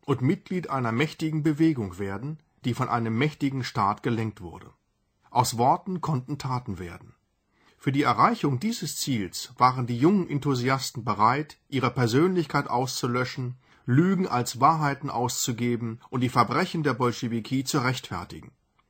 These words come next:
Nachdem Köstler und Zilone alle Brücken hinter sich abgebrochen und ihre bürgerliche Existenz gegen ein Leben in der kommunistischen Familie ausgetauscht hatten, konnten sie nicht mehr in das normale Leben zurückkehren.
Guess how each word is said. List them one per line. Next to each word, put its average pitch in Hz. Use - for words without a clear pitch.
Nachdem 147
Köstler 185
und 151
Zilone 160
alle 156
Brücken 151
hinter 151
sich 131
abgebrochen 151
und 147
ihre 147
bürgerliche 175
Existenz 156
gegen 151
ein 135
Leben 160
in 139
der 139
kommunistischen 151
Familie 139
ausgetauscht 101
hatten, 143
konnten 180
sie 151
nicht 214
mehr 107
in 104
das 104
normale 104
Leben 107
zurückkehren. 127